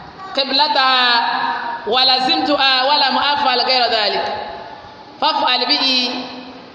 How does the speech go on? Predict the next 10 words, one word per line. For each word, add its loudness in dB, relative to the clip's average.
ما 0
شئت." 0
فلم 2
يقل 2
رسول 2
الله 0
صلى 0
الله 4
عليه 2
وسلم 2